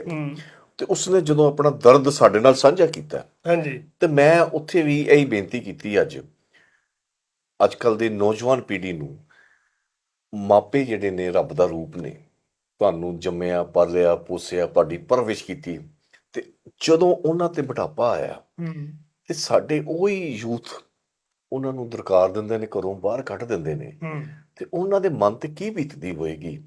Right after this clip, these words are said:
Speaker 1: ਹੂੰ।
Speaker 2: ਸੋ ਇਹ ਵੀ ਬੜਾ ਵੱਡਾ ਇੱਕ ਸਵਾਲ ਖੜਾ ਹੋ ਜਾਂਦਾ ਹੈ।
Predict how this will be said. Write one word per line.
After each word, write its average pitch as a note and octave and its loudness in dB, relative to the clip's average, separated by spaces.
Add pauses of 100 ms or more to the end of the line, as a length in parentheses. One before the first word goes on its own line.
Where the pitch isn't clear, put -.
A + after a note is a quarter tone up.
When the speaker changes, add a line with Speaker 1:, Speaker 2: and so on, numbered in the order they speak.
Speaker 1:
ਹੂੰ। D3 -10 (300)
Speaker 2:
ਸੋ - -10
ਇਹ F3 2
ਵੀ F#3 -6
ਬੜਾ C#3+ -2
ਵੱਡਾ G#2 -4
ਇੱਕ G#2 -8
ਸਵਾਲ E2+ -2
ਖੜਾ F#2+ -4
ਹੋ D#2 -6
ਜਾਂਦਾ D#2 -6
ਹੈ। - -12